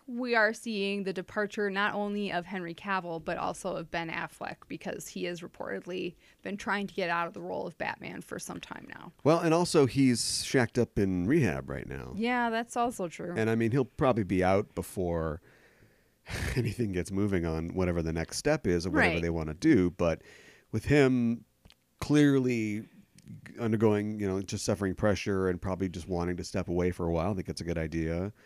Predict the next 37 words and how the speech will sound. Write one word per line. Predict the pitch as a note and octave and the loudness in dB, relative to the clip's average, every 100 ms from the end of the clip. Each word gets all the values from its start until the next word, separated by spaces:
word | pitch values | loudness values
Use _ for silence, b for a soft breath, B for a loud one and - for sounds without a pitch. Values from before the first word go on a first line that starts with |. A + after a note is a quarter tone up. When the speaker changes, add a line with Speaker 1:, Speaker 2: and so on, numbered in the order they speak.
| B | B
Speaker 1:
Yep. | F3+ - - | -6 -6 -6
Speaker 2:
Um, | - - - E2 E2 D#2+ D#2+ G2+ | -4 -2 -2 -2 -6 -8 -10 -12
S-, | F2+ F2 | -10 -10
Snyder's | - - G2 G2 G2 F#2 | -8 -2 2 2 2 0
in | G2+ F#2 | -2 -4
the | |
same | F2 F#2 F2 | -2 -4 -4
position, | E2 D#2+ E2+ A#2 C3+ D#3 E3+ b b b - | -4 -4 0 0 0 -2 -6 b b b -4
uh, | F#2 F#3 | -2 0
'cause | A2 | -2
of | G2 | -4
personal | - G2 G2 F2 | -4 -2 0 2
issues. | E2+ - F#2 A2 C#3+ C3+ - b - | 0 0 0 0 -4 -8 -14 b -10
Speaker 1:
Right. | F#3+ - - | -8 -8 -8
Speaker 2:
Um, | F#3 - E2 E2+ - _ | -6 -6 -8 -12 -16 _
the | G#2 | -12
whole | - F3+ E3 | -6 0 0
th-, | - D3+ | 0 -4
it's | - | 0
not | E3 G3 | 4 4
like | F3 D3 C3+ - b b _ - | 8 6 6 -2 b b _ -6
it's | D#3+ | -4
all | D3 C3+ | -2 -2
going | A#2+ B2+ A#2 | 2 2 2
great. | G2+ A#2+ A2 - A2 | 2 2 2 0 -4
You | A2 | -2
get | C3 C3+ | 0 0
healthy | B2 A2+ A2 | 0 -2 -4
and | - | -2
come | A#2 | -4
back | G2 G2+ G2 | -2 -4 -4
and | F2 | -8
we'll | E2+ | -10
just | D#2+ - | -10 -10
keep | - F#2+ | -8 -8
kicking | - F2+ F2+ | -6 -4 -4
ass. | F2 D#2+ D#2 - | -2 -4 -6 -10